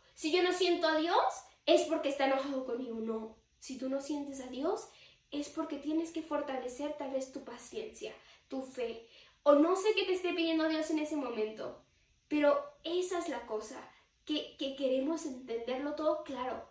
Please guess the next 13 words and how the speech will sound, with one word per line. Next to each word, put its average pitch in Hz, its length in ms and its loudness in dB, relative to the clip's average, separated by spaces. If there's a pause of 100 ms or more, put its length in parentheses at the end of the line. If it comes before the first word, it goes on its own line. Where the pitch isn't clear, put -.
(160)
Y 294 100 -2
San 311 180 0
José 311 260 -6
de 330 120 -2
Cupertino 302 580 -4
justo - 400 -4
lo 294 80 -4
explicaba 254 720 -2
de 254 100 2
una 277 200 0
manera 277 320 2 (280)
tan 302 400 4
simple, 254 640 -2